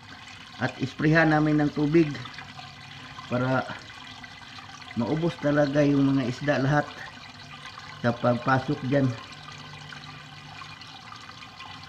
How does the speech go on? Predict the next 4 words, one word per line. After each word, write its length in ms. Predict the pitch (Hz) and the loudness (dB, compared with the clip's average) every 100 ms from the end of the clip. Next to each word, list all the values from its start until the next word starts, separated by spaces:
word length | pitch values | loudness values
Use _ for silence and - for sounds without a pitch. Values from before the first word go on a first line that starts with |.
| - - - - 131 | -16 -16 -16 -2 4
Malinis 480 | 151 190 196 202 190 | 6 6 6 4 4
yung 240 | 185 175 151 - - - - - - - - - - - - | 4 6 2 -2 -14 -14 -16 -14 -14 -14 -14 -16 -16 -14 0
pispa 400 | 156 - - 165 | 0 2 2 4
natin 480 | 160 156 175 170 | 4 4 2 4